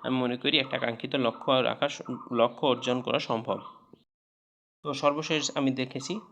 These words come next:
প্রশ্ন বোঝার জন্য জব সলিউশন। তো এই ছিল আজকের আমার যে বই, আলহামদুলিল্লাহ প্রত্যেকটা একবার করে শেষ করলাম এবং বিসিএস প্রিলিমিনারি পূর্ণাঙ্গ সিলেবাস একবার করে শেষ। এইগুলো, এই বইগুলোই আমি ফলো করেছি।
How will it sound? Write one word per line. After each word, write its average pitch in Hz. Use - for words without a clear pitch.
প্রশ্ন 127
বোঝার 117
জন্য 131
জব 113
সলিউশন। 110
তো 151
এই 156
ছিল 165
আজকের 139
আমার 120
যে 123
বই, 120
আলহামদুলিল্লাহ 113
প্রত্যেকটা 120
একবার 113
করে 117
শেষ 113
করলাম 123
এবং 117
বিসিএস 117
প্রিলিমিনারি 123
পূর্ণাঙ্গ 127
সিলেবাস 120
একবার 110
করে 110
শেষ। 123
এইগুলো, 135
এই 139
বইগুলোই 127
আমি 120
ফলো 110
করেছি। 101